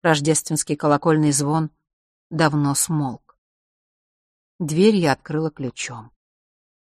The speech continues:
В квартире было темно и пугающе тихо. Я прошла по комнатам.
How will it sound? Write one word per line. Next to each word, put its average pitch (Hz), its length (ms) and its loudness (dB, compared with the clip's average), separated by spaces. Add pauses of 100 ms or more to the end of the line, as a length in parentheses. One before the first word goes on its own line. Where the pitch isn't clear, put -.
(540)
В - 100 -20
квартире 165 480 0
было 156 260 0
темно 175 540 0 (420)
и 190 60 -8
пугающе 165 640 0
тихо. - 540 -6 (1160)
Я 151 160 0
прошла 160 400 -2
по 185 140 -4
комнатам. 143 640 -12